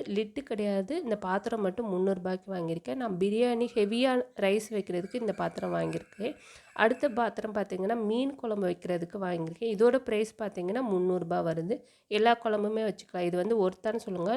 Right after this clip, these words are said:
மூடி இல்லாம முந்நூறு ரூபாய் தான். அடுத்த பவுல் வந்து ரசம் வைக்கிறதுக்கு, மோர் கடையிறதுக்கு வாங்கியிருக்கேன். இது நூத்தி ஐம்பது ரூபாய் வருது.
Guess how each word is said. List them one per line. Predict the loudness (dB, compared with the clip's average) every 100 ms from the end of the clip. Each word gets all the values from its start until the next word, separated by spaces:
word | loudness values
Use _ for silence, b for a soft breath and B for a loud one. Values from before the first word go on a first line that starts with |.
| -2
மூடி | 0 2 2
இல்லாம | 0 -2 -2 0
முந்நூறு | 0 2 0
ரூபாய் | 0 -2 -2
தான். | -6 -8 b b b b b b b
அடுத்த | 0 0 0
பவுல் | 2 4 4
வந்து | 4 4 4 0
ரசம் | 2 2 0 -2 -2
வைக்கிறதுக்கு, | -2 -2 -2 -2
மோர் | -2 2 2 2
கடையிறதுக்கு | 0 0 2 0 -2 -2
வாங்கியிருக்கேன். | -2 -2 -4 -2
இது | 2
நூத்தி | 2 2 0
ஐம்பது | -2 0 0
ரூபாய் | 0 0
வருது. | 0 -2 -2